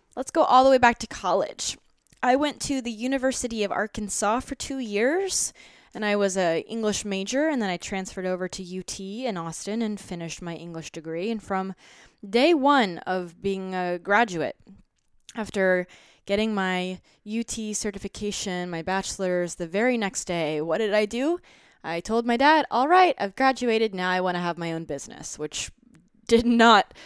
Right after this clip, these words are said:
settle his nervous system because, of course, he just paid for a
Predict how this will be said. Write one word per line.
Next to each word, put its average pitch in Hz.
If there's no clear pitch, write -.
settle 185
his 175
nervous 160
system 180
because, 180
of 160
course, 165
he 156
just 151
paid 143
for 143
a 151